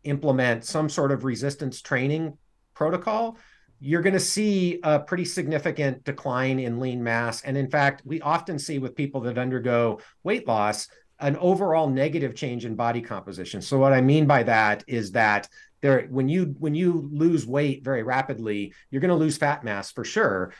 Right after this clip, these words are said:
but you're also gonna lose lean mass, um, particularly if you're not doing something to maintain lean mass. And I think potentially that's a problem as people are getting older,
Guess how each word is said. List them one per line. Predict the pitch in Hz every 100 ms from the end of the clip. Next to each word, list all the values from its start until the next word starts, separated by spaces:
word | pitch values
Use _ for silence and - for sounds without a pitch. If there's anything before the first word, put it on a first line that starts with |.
| -
but | 135
you're | 156
also | 190 214
gonna | 170 160
lose | 143 135 127
lean | 135 117
mass, | 82 80 - - - _
um, | - 120
particularly | 147 143 208 208 165 143 139
if | 135
you're | 123
not | 127 131 131 113
doing | 143 120
something | 135 123 120
to | 110
maintain | 110 104 123 110 110
lean | 95 92
mass. | 87 90 -
And | 147
I | 170
think | 180 247 214
potentially | - 190 185 165
that's | 147 139
a |
problem | - 131 131 127 107
as | 104
people | - 131 117
are | 104
getting | 104 101 95
older, | 143 190 120 104